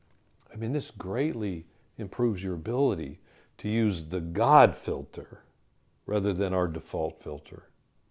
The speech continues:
And like Paul, the circumstances really were not what was important, that, 'cause the circumstances are God's territory. My role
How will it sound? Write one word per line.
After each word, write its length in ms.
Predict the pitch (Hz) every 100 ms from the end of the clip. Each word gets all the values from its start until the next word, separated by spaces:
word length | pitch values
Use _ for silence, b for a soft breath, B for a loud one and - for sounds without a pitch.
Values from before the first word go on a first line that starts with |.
| _ _ _ _ _ _ _
And 80 | 113
like 240 | 131 127
Paul, 460 | - 135 117 95 - B B B B _ _ _ _ - -
the 100 | 117
circumstances 1000 | 185 202 160 - 151 143 117 98 85 - -
really 280 | 113 131 165
were 200 | 117 104
not 260 | 101 120 110
what 180 | 113
was 160 | 98 82
important, 520 | 87 - 175 139 73 - _
that, 180 | 107 101
'cause 180 | 127 104 _ _ _
the 80 | -
circumstances 720 | 170 190 190 165 139 123 92
are 80 | 82
God's 320 | 92 110 -
territory. 500 | - - - - - _ _ _ _ _ _ _ -
My 180 | 120 170
role 460 | 101 80 71 -